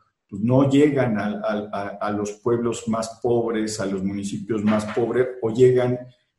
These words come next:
en situaciones muy difíciles. Seguramente tu, pues,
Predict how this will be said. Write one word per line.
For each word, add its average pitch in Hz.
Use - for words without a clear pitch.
en 110
situaciones 110
muy 110
difíciles. -
Seguramente 156
tu, 104
pues, -